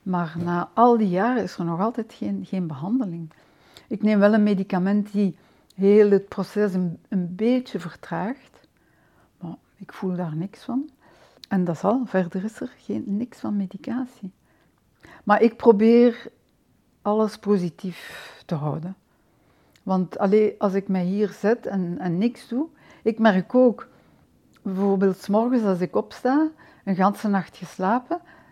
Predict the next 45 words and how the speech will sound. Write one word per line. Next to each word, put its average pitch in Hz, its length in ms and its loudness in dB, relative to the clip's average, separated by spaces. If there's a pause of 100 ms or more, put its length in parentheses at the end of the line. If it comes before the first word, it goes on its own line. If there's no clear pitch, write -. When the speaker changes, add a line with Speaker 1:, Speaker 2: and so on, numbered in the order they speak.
(320)
Speaker 1:
die, - 300 -12
het - 100 -14
eerste - 560 0
uur, 262 300 6
mijn 185 280 2
handen 233 340 2
en 190 120 2
mijn 165 180 -2
armen, 247 460 0 (540)
die 202 180 -2
zijn 180 260 2
veel 254 580 4
slechter 220 800 -2
eraan 175 320 0
toe 285 220 -2 (640)
dan 196 340 0
na, 185 180 -6
na 185 220 0
een 180 120 0
uur. 262 260 4
Als 185 200 2
ik 190 160 -2
al 185 220 4
een 190 100 2
beetje 208 260 4
actief 262 360 0
geweest 254 320 2
ben, 254 260 2 (760)
kom 214 200 4
ik 202 140 -4
terug 247 360 -2
en, 196 220 0
en, 185 280 -2
en, 180 300 -4
en 175 340 -10 (300)
hebben 202 320 2
mijn 180 220 0
handen 208 280 0
en 214 80 0
mijn 185 160 2
armen 220 300 0
al 202 120 0
wat 190 140 0
meer 185 280 -2
kracht. 220 340 -4